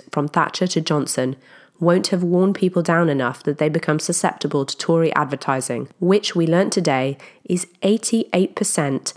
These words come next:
untrue compared to Labour's nought percent, a fact that will be surprising even to those who don't like the Conservative Party.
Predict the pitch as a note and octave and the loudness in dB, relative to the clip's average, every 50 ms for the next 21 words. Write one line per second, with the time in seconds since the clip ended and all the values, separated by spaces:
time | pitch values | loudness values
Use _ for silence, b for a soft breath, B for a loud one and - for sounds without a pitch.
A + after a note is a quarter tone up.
0 | - - E3+ F3+ F3+ F3 - - E3 C#3+ B2+ B2+ B2+ B2 - _ - - E3 D#3+ | 0 2 4 4 4 2 2 2 0 2 2 0 -2 -6 -10 _ -4 -2 -2 0
1 | - D#3 D#3+ E3 - F#3+ E3+ D3 C#3 C#3 C3 C#3+ C3+ - - D3+ D3+ D3+ D3 - | 2 0 0 0 2 2 2 2 0 0 0 -2 -2 -2 -2 0 2 2 2 0
2 | - - - - C3+ C3 B2+ - - - - b b b b E3+ E3 - - G3 | -2 -6 -6 -4 -4 -4 -4 -4 -6 -8 -12 b b b b -4 0 2 2 2
3 | - - - - E3 - - D#3+ D3 - F3 F#3 - - E3+ - - D3+ C#3+ C#3+ | 2 2 0 -2 -2 0 -2 -2 0 2 0 2 2 0 -2 0 0 0 0 0
4 | C#3 - C3+ C#3 C#3+ - - - G#3+ G#3 G3+ F#3+ E3 D#3 - C#3 C3+ C#3 C3 C3 | 0 0 -2 -2 -4 -6 -4 -2 0 2 2 2 2 0 0 -2 -2 -2 -2 -2
5 | C3 - - C#3 - D3+ D3 C3 - D3 C3+ - - - - - C3+ C3 - C3+ | -2 -2 -4 -2 0 0 0 0 -2 -2 -4 -4 -6 -8 -8 -6 -6 -6 -4 -6
6 | B2+ C3+ C3+ - - - - - C3+ C3 C#3 - B2+ B2+ C#3+ - | -6 -4 -6 -8 -10 -10 -6 -4 -4 -4 -2 -2 -4 -4 -4 -6